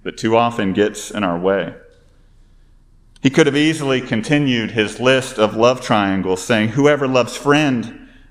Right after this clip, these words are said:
more than me is not worthy of me. Whoever loves work more than me is not worthy of me. Whoever loves power, reputation, whoever loves church or denomination,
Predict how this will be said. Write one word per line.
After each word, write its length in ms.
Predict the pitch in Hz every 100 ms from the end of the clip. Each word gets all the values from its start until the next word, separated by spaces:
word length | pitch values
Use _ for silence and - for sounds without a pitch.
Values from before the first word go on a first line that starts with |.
| -
more 200 | 110 110
than 200 | 98 98
me 280 | 95 90 90
is 200 | 90 92
not 240 | 92 65
worthy 380 | 92 92 87 85
of 160 | 80 76
me. 320 | 85 85 82 - _ _
Whoever 320 | - 120 127 131
loves 280 | 123 113
work 720 | 107 123 135 - - - - -
more 200 | 101 95
than 180 | 90 90
me 380 | 87 90 - - _ _ _ _ _
is 140 | 107 -
not 200 | 90 85
worthy 360 | 90 87 85
of 120 | 87
me. 360 | 101 90 90 - - _ _ _ _ _ _ - _ _ _ _
Whoever 300 | 127 131 123
loves 240 | 117 110 -
power, 640 | - 147 147 139 135 120
reputation, 920 | 104 98 101 98 160 139 135 139 117 117
whoever 400 | 117 110 101 98
loves 300 | 95 87 -
church 580 | - 147 143 - - -
or 80 | 104
denomination, 1080 | 98 101 95 104 120 127 127 113 113 117